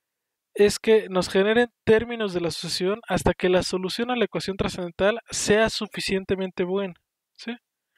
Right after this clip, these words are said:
Es decir, que les genere los primeros m términos, es decir,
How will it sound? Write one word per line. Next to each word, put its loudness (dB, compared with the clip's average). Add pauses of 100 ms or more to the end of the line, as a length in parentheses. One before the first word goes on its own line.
(520)
Es 0
decir, 2 (480)
que 0
les 4
genere 2
los 0
primeros 0 (160)
m 0
términos, -2 (3000)
es -2
decir, -2